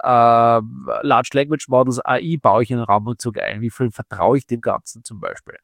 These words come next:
Und da sind wir noch sehr früh in der, in der Entwicklungsphase drinnen. Und da sagen wir, wenn wir im Labor was entwickeln,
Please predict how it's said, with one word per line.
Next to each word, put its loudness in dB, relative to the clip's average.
Und -6
da 6
sind 0
wir -2
noch -2
sehr 0
früh 4
in -6
der, 0
in -12
der -4
Entwicklungsphase -8
drinnen. -8
Und -10
da 0
sagen -2
wir, 2
wenn 0
wir 0
im 0
Labor 2
was -2
entwickeln, -4